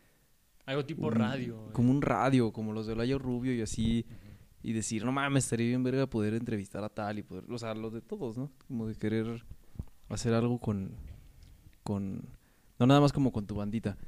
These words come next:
Speaker 1: Sí.
Speaker 2: sino de decir, "No mames, imagínate entrevistar a los de Molotov", por así decirlo. Pues sí, se me hacía algo bien sabroso, pero, pues, no sé, pues, desde niño, o sea, desde que veía los de, los de Olayo Rubio,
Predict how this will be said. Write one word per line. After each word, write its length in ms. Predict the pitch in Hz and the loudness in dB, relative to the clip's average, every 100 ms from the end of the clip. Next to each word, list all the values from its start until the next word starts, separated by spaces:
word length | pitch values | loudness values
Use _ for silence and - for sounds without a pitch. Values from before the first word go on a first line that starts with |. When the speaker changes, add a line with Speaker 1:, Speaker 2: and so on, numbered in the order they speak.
| - - | -12 -12
Speaker 1:
Sí. 80 | - | -6
Speaker 2:
sino 260 | 107 107 110 | -2 0 2
de 60 | 110 | 0
decir, 240 | 101 101 | -2 -4
"No 80 | 110 | -4
mames, 180 | 110 104 | -4 -4
imagínate 580 | 101 107 127 127 110 95 | -6 -2 -2 -2 -4 -6
entrevistar 480 | 101 - 98 - 107 | -10 -10 -10 -6 -4
a 240 | 107 95 | -4 -6
los 100 | 104 101 | -8 -6
de 60 | |
Molotov", 400 | 104 107 120 110 - | -4 -2 -4 -6 -10
por 100 | 107 | -10
así 140 | 98 | -8
decirlo. 360 | 107 - 107 123 - - - - _ _ _ _ _ _ _ _ _ _ - | -8 -8 -8 -10 -14 -20 -20 -20 _ _ _ _ _ _ _ _ _ _ -4
Pues 100 | - | -2
sí, 340 | 117 110 120 | -2 -2 -4
se 140 | 110 117 | -4 -6
me 80 | |
hacía 160 | 104 104 | -6 -4
algo 140 | 110 | -4
bien 140 | 117 113 | -4 -4
sabroso, 460 | 113 104 101 127 - | -4 -6 -6 -10 -8
pero, 560 | 98 95 98 101 113 - - - - - - - - - - - - - - - _ _ _ - | -6 -4 -6 -8 -10 -14 -20 -20 -20 -20 -20 -20 -20 -20 -20 -20 -20 -20 -20 -20 _ _ _ -12
pues, 120 | 113 | -2
no 60 | 131 | 0
sé, 200 | 139 156 | 0 -2
pues, 100 | 160 | -4
desde 220 | 131 117 | -4 -2
niño, 420 | 110 107 135 156 | -2 -2 -2 0
o 60 | 123 | -2
sea, 100 | 117 | -2
desde 200 | 110 104 | -2 -4
que 140 | - 104 | -4 -4
veía 200 | 101 104 | -2 0
los 200 | 131 147 | -2 -2
de, 520 | 139 107 62 64 - - - | -4 -4 -8 -14 -18 -18 -10
los 140 | 98 | -8
de 100 | 98 | -6
Olayo 280 | - 104 120 | -2 0 4
Rubio, 720 | 120 110 110 117 117 117 | 6 6 6 4 2 0